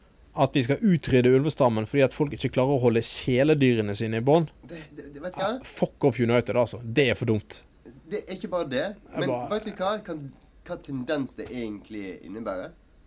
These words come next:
Speaker 2: Det er litt sånn
Speaker 1: Ja.
Speaker 2: som han der godeste Adolfen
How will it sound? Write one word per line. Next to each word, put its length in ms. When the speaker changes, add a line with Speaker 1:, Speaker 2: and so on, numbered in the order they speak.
Speaker 2:
Det 100
er 20
litt 160
sånn 120
Speaker 1:
Ja. 100
Speaker 2:
som 200
han 140
der 100
godeste 1080
Adolfen 720